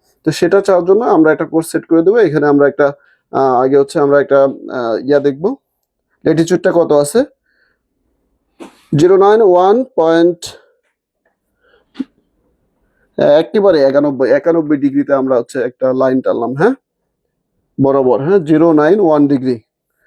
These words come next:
তো ওয়ান ডিগ্রিতে আমরা এটা বলে, এরপরে আছে আমরা লে-, ল্যাটিটিউড দেখবো, আহ, লঙ্গিটিউড দেখবো, লঙ্গিটিউড কত আছে।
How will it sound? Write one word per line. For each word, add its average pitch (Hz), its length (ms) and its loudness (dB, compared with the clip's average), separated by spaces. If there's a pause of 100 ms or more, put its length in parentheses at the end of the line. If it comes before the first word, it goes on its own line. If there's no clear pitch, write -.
(300)
তো 135 120 0
ওয়ান 165 200 2
ডিগ্রিতে 185 340 2
আমরা 190 180 2
এটা 190 180 0
বলে, 220 220 -2
এরপরে 175 320 2
আছে 170 220 -2
আমরা 160 160 -4
লে-, 151 340 -4 (220)
ল্যাটিটিউড 143 520 -4
দেখবো, 120 440 -6
আহ, 139 460 -2
লঙ্গিটিউড 156 460 -2
দেখবো, 147 260 -4
লঙ্গিটিউড 143 520 -2
কত 143 180 -2
আছে। 139 360 0